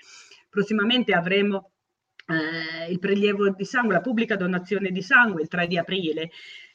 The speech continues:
e vedrete tante volontarie impegnate. Elisabetta dovrà occuparsi, perché comunque ri-, ricade nel, nel, nel, negli compiti del delegato di Area uno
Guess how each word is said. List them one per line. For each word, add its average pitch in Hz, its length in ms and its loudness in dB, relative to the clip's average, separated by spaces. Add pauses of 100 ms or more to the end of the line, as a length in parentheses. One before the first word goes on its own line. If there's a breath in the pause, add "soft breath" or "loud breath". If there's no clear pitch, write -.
(100)
e 240 120 4
vedrete 208 480 0
tante 185 360 6
volontarie 175 840 4
impegnate. 165 1080 -2
Elisabetta 190 580 -2
dovrà 175 300 2
occuparsi, 240 760 2 (380 loud breath)
perché 170 340 -4
comunque 202 400 2
ri-, 175 300 4
ricade 190 480 4
nel, 180 260 2
nel, 175 160 -2
nel, 175 200 -2
negli 180 640 -4 (160)
compiti 185 680 0 (300 loud breath)
del 185 160 0
delegato 202 500 6
di 202 80 2
Area 220 220 2
uno 302 180 0